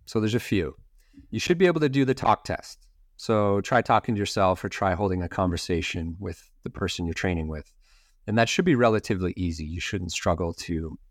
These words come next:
talk. And the second one is you should be able to breathe through your nose or do nasal breathing. Assuming you haven't had any kind of nose injury, I broke my nose numerous times and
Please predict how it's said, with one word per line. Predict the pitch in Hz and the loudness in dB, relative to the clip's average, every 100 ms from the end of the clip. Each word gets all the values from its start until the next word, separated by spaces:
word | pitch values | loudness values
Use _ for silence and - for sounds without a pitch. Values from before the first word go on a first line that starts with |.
| _ _ - _ _ - | _ _ -20 _ _ -6
talk. | - 76 - _ _ - - - - _ _ _ | 0 0 0 _ _ -20 -20 -20 -20 _ _ _
And | 98 98 98 98 | -4 0 0 0
the | 95 | 0
second | - 147 165 131 | 0 2 4 2
one | 110 | 2
is | 101 92 - 107 - _ - _ _ _ _ _ - | 0 -4 -6 -12 -16 _ -20 _ _ _ _ _ -8
you | |
should | 135 156 | -4 0
be | 165 | 2
able | 170 | 4
to | 147 | 2
breathe | 101 110 113 131 135 | 0 0 2 2 0
through | - 123 | -2 0
your | 107 98 | 2 2
nose | 95 92 78 73 - | 2 2 0 -4 -8
or | 90 | -6
do | 85 92 | -2 -2
nasal | 87 87 85 | 0 -2 -2
breathing. | 78 80 - - - - | -6 -8 -8 -16 -16 -12
Assuming | - 151 151 | -2 2 4
you | 131 | 4
haven't | 117 104 104 | 4 2 0
had | 110 98 | 2 2
any | 90 90 | 2 -4
kind | - 95 87 | -2 -2 -2
of | 82 - _ - | -6 -14 _ -4
nose | 117 120 113 | 2 4 4
injury, | 95 82 80 78 107 - - | 2 0 -2 -2 -4 -10 -4
I | 87 | -4
broke | 87 87 | -2 -6
my | 90 82 | -4 -4
nose | 80 80 80 | -4 -6 -8
numerous | 90 82 80 - | -6 -4 -6 -4
times | 87 80 80 82 | 0 0 0 -4
and | 80 | -8